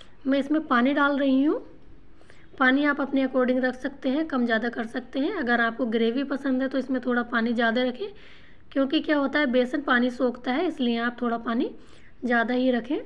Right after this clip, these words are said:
मैं इसमें नमक डाल रही हूँ टेस्ट के अकॉर्डिंग। नमक ध्यान रहे, हमने कोफ्तों में भी डाला था। और थोड़ा हरा धनिया डालते हुए इसे बंद करके रख दें और इसे पाँच से सात मिनट तक कुक करना है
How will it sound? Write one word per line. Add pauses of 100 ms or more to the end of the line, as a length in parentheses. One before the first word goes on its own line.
(640)
मैं
इसमें
नमक
डाल
रही
हूँ
टेस्ट
के
अकॉर्डिंग। (480)
नमक
ध्यान
रहे,
हमने
कोफ्तों
में
भी
डाला
था। (760)
और
थोड़ा
हरा
धनिया
डालते
हुए
इसे
बंद
करके
रख
दें (400)
और
इसे
पाँच
से
सात
मिनट
तक
कुक
करना
है